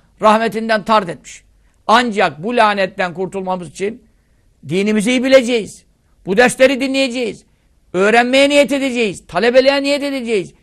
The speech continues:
Zikredeceğiz. En azından namaz dahi, e, zikir sayılır dedim. Ve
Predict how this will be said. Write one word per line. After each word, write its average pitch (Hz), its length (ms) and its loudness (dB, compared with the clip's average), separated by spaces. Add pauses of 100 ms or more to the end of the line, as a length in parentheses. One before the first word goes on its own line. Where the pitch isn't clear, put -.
(120)
Zikredeceğiz. 240 760 -2
En 240 140 -4
azından 214 440 -2
namaz 208 340 0
dahi, 190 500 -6 (200)
e, 175 220 -8
zikir 180 280 -8
sayılır 160 400 -6
dedim. 247 320 -2 (600)
Ve 285 340 2